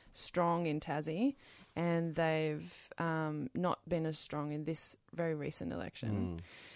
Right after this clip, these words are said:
Speaker 1: But Mum said to me, "Well, you're in the right place now 'cause the Greens are, you know, a lot stronger in,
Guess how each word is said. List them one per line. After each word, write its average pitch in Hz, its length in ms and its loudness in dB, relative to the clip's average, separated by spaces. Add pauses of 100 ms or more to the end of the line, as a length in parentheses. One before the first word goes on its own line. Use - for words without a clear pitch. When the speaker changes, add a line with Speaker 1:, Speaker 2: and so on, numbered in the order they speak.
(200)
Speaker 1:
But 190 160 6
Mum 226 320 8
said 226 160 6
to 220 60 4
me, 240 100 8
"Well, 254 160 10
you're 254 180 10
in 277 340 8
the 190 80 0
right 185 140 2
place 180 240 0
now 196 160 2
'cause 190 400 -2
the 196 80 -4
Greens 220 320 0
are, 202 260 0 (320)
you 190 140 0
know, 180 140 6
a - 20 6
lot 185 140 4
stronger 190 340 2
in, 185 360 0